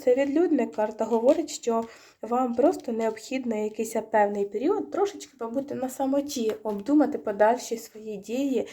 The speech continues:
і ви вирішити для себе, як вам діяти далі. І також ця карта говорить, що, перш за все, всю свою роботу потрібно робити самому, ні на кого не сподіваючись.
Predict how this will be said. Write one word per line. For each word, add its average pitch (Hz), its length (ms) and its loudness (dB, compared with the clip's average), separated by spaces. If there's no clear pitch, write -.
і 233 80 -2
ви 254 260 6
вирішити 294 460 2
для 233 160 -2
себе, 233 300 -4
як 226 260 -6
вам 208 160 -8
діяти 208 400 -6
далі. 190 480 -4
І - 20 -10
також 233 340 0
ця - 140 -8
карта 202 340 -2
говорить, 240 420 2
що, 220 220 -4
перш 202 200 2
за 196 120 2
все, 226 280 0
всю 262 300 0
свою 214 300 -2
роботу 214 440 -2
потрібно 233 500 -2
робити 214 360 0
самому, 214 580 -2
ні 233 180 4
на 220 120 2
кого 269 380 4
не 202 200 -2
сподіваючись. 190 1000 -8